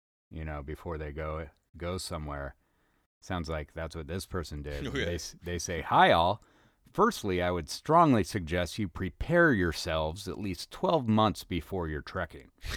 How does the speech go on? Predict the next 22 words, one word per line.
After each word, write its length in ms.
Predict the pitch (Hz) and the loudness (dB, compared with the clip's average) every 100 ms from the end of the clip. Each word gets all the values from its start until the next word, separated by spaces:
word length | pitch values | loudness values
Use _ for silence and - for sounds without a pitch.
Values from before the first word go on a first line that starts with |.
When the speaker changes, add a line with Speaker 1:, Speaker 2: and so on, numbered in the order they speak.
| 220 - | -4 -4
Speaker 2:
<laughs> 460 | 180 - 180 196 190 | -10 -8 -12 -10 -10
She 200 | - 135 | -10 -12
just, 380 | 127 113 - - | -12 -14 -10 -6
uh, 180 | 123 107 | -6 -6
like, 160 | 107 98 | -8 -10
"I 60 | |
wanna 220 | 101 107 | -10 -10
go 160 | 104 95 | -10 -10
hiking 380 | 101 104 113 120 | -8 -10 -10 -12
this 180 | 123 120 | -10 -10
weekend?" 460 | 120 120 131 127 - - | -12 -12 -12 -12 -16 -6
Speaker 1:
Yeah. 260 | 101 73 - - | -4 -4 -6 -10
"The 160 | 101 101 | -4 -2
trek 320 | 156 190 165 | 2 2 4
we 120 | 127 | 4
did 240 | 104 110 | 6 6
was 200 | 104 98 | 6 2
a 80 | 87 | 0
fourteen-day 920 | - - 208 - 160 165 151 113 117 110 | -4 2 2 2 2 4 4 6 4 2
trek 380 | - 120 87 - | 2 2 2 -2
from 300 | 90 90 85 | -6 -4 0
Lukla. 460 | 120 131 76 62 | 0 0 -2 -6